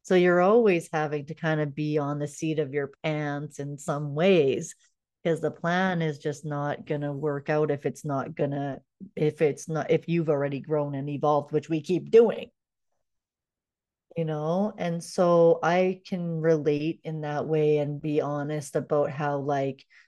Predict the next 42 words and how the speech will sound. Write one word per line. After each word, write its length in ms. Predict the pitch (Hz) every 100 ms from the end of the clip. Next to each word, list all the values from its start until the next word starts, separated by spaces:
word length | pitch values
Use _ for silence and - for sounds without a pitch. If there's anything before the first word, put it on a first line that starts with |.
| _ -
I 140 | 180
have 220 | 294 196
had 440 | 147 160 170 202 196
times 500 | 151 147 190 202 160
where 160 | 160
I 140 | 143 143
just 260 | 147 139
don't 300 | - 170 269 -
know 300 | 285 202 156
if 120 | 156
the 100 | 170
money's 420 | 151 156 151 151 147
gonna 260 | 151 147
come 280 | 143 156 147
in 220 | 147 147
or 140 | 143 143
where 240 | 143 147
it's 160 | - -
gonna 220 | 151 143
come 340 | - 147 147
from 440 | - 147 143 143 147
or 120 | 143
what's 220 | 147 -
gonna 200 | 147 139
happen 640 | 160 214 247 156 131 151 - _ - _ _ _
in 320 | 175 180 170
my 200 | 160 147
twelve 340 | 143 - 147 147
years 260 | 143 139
of 180 | 143 131
doing 300 | 147 143 143
business. 680 | 135 160 165 165 143 143 -
But 180 | 151 147
one 320 | 151 160 175
thing 200 | 170 170
I 80 | 156
know 200 | 147 143
for 160 | 139 135
sure 340 | - 170 165
is 180 | 151 143
it's 220 | 131 - -
essential 1000 | 143 - - 180 185 202 - 143 -